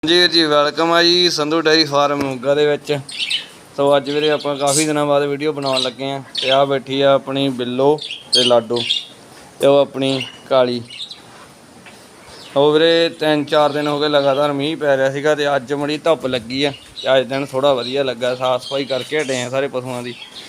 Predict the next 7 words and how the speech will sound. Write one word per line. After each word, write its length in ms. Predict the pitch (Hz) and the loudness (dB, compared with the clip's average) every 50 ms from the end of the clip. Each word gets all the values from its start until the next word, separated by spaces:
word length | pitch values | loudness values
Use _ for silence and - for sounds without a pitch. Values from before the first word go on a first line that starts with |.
| - - - - - - - - - - - | -18 -18 -18 -18 -18 -20 -20 -20 -18 -4 0
ਤੇ 480 | 135 127 123 123 120 120 113 107 104 - | 0 2 2 2 2 0 0 -2 -2 -2
ਆ 260 | - 120 131 135 135 131 | 0 2 4 4 4 4
ਰਿਹਾ 120 | 127 127 | 4 2
ਆਪਣਾ 280 | 131 127 117 123 135 143 | 2 2 0 -2 -2 -2
ਨੂਰਾ 360 | 135 131 123 120 123 127 127 - - - - - - - - - - - - - - | -2 -2 -2 -2 0 0 0 -2 -4 -12 -20 -20 -20 -20 -18 -16 -16 -16 -14 -12 -12
ਅੜਕੀ 280 | 120 120 - - 165 147 | -12 -10 -8 -6 -4 -2
ਜਾਂਦਾ 300 | 139 131 120 120 127 127 | -2 -2 0 -2 -2 -2